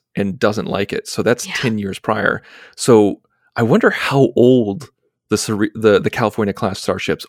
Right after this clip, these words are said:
Speaker 1: are. You know, like, how long have they been around?
Speaker 2: That's a really good
Speaker 1: Um,
Speaker 2: question.
Speaker 1: Yeah.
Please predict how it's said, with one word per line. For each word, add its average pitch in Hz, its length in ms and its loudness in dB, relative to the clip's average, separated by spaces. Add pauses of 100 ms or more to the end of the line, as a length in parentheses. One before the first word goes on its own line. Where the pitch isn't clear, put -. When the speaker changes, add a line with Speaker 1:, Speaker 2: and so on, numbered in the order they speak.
Speaker 1:
are. - 440 -2 (360)
You 117 60 0
know, 117 60 4
like, 104 100 2
how 117 220 -2
long 110 240 2
have 104 100 0
they 101 120 4
been 95 140 0
around? 98 500 -2 (260)
Speaker 2:
That's 277 200 -4
a 339 80 -4
really 294 240 -2 (100)
good 180 160 4
Speaker 1:
Um, 175 40 -8
Speaker 2:
question. - 640 -4 (500)
Speaker 1:
Yeah. 113 360 0